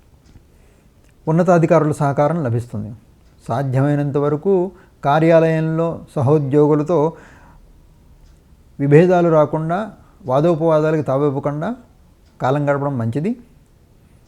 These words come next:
ఏ విషయంలో కూడా తొందరపడి నిర్ణయం తీసుకోకూడదు. ఆనుకూ-, సానుకూలంగా,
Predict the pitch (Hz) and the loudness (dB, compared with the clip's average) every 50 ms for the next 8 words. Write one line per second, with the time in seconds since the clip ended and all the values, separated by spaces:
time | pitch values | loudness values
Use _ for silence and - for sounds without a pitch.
0 | _ _ _ _ _ _ _ - 139 156 180 190 196 - - 185 180 175 175 175 | _ _ _ _ _ _ _ -2 0 2 2 2 2 0 -2 -2 -2 -2 -2 -2
1 | 156 170 170 190 240 262 - - - - _ - 143 151 160 165 165 147 160 156 | -2 -2 -2 -2 -4 -4 -8 -12 -20 -12 _ -6 -4 -2 -2 -2 0 0 0 -2
2 | 160 156 147 135 127 131 143 147 147 139 117 123 117 110 - - 147 139 147 147 | 0 -2 -2 -2 -2 -2 -2 -2 -4 -4 -4 -6 -8 -8 -6 -4 -4 -4 -2 -4
3 | 147 165 208 247 254 247 - - _ _ _ - 123 139 151 160 151 156 160 160 | -4 -4 -4 -6 -6 -10 -16 -20 _ _ _ -8 -6 -4 -4 -4 -4 -6 -8 -8
4 | 131 - - - 135 143 156 147 135 160 160 151 151 151 156 160 190 220 214 170 | -8 -10 -8 -6 -4 -4 -4 -4 -4 -2 -2 -2 -2 -2 -4 -4 -4 -4 -4 -6